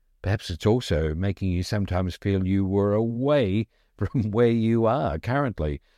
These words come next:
and, uh, it can give you a dreamy sort of state. So in dealing with people and situations, uh, be careful, not always, but just be aware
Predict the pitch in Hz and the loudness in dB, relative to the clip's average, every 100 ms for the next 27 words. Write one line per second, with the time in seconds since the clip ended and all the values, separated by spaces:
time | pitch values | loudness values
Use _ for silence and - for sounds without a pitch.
0 | _ - 98 107 104 113 107 - 139 139 | _ -8 -2 0 0 0 -2 -2 0 0
1 | 180 151 107 101 98 80 - 95 117 147 | 0 2 4 2 0 -4 -4 0 0 0
2 | 156 104 87 87 - 95 85 78 76 - | 0 0 -2 -4 0 0 0 -2 -6 -8
3 | - 87 85 - _ _ _ - 135 117 | -2 0 0 -6 _ _ _ -4 0 2
4 | 110 117 110 98 165 170 110 98 98 - | 2 0 0 2 2 2 0 0 -2 -2
5 | 110 101 92 92 - 107 - 95 98 98 | -2 -2 -2 -4 -4 -6 -2 2 2 0
6 | 87 80 82 - _ _ _ - 87 87 | -2 -2 -4 -8 _ _ _ -4 -2 0
7 | 85 131 - - 139 135 - 76 71 80 | 0 -2 -2 -2 0 0 -2 -4 -2 -4
8 | 110 _ _ _ _ - 131 101 107 76 | -8 _ _ _ _ -2 0 2 2 0
9 | 76 80 107 - 92 131 113 - 87 76 | -4 -4 -6 -6 -6 -4 -4 0 0 0
10 | 76 113 110 82 76 82 | 0 2 2 0 -2 -4